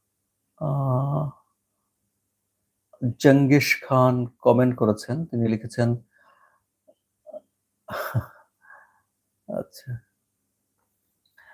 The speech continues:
তো আপনাদেরকে অনেক ধন্যবাদ কমেন্ট করার জন্যে এবং যুক্ত হওয়ার জন্যে। আবারও আশা করি আপনাদেরকে সঙ্গেই পাবো।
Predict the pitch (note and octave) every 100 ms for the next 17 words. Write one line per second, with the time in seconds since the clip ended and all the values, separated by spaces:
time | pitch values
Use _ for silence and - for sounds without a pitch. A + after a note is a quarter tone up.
0 | - _ _ - - _ - A#2+ A#2+ A#2
1 | - - _ _ _ _ _ _ _ _
2 | - C3+ C#3+ C#3 C3 C3+ C3 B2 A#2+ A#2+
3 | C3 - - - _ _ _ _ _ _
4 | _ _ _ G2+ - A2 G#2+ - G2+ F#2+
5 | G2 G2+ D3+ _ _ _ _ - G#2 G#2
6 | G#2 G#2+ - G2 G#2 F#2+ G2 A#2+ F3+ _
7 | _ _ - - _ A#2 B2 B2 A#2 A#2
8 | B2+ D#3 D#3 F#2+ F#2 - F2+ F2+ _ _
9 | - - G2+ F2 - -